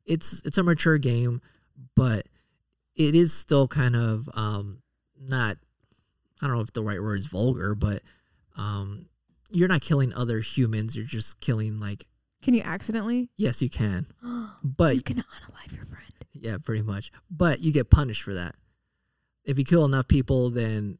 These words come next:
Speaker 1: the rest of your, your buddies will, will kill you back. And then you pretty much automatically die. In, in
Speaker 2: Um,
Speaker 1: the story, you know, like,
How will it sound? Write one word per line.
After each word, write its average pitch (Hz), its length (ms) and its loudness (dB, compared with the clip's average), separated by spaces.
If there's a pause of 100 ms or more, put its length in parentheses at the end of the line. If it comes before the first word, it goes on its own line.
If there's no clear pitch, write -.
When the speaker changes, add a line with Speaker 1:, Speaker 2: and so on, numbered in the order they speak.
(200)
Speaker 1:
the 139 120 -4
rest 127 220 -2
of 131 60 -2
your, 110 340 -4
your 117 120 -2
buddies 110 380 -4
will, 104 320 -8 (880)
will 101 420 -8
kill 98 180 -6
you 92 160 -8
back. 87 320 -14 (640)
And 127 100 -4
then 104 200 -6
you 110 100 -8
pretty 110 200 4
much 107 140 -10
automatically 101 460 -10
die. 82 200 -12 (920)
In, 233 160 2 (160)
in 180 60 4
Speaker 2:
Um, 165 80 6
Speaker 1:
the 123 80 2
story, 101 380 -4
you 107 140 -8
know, 90 140 -8
like, 95 220 -12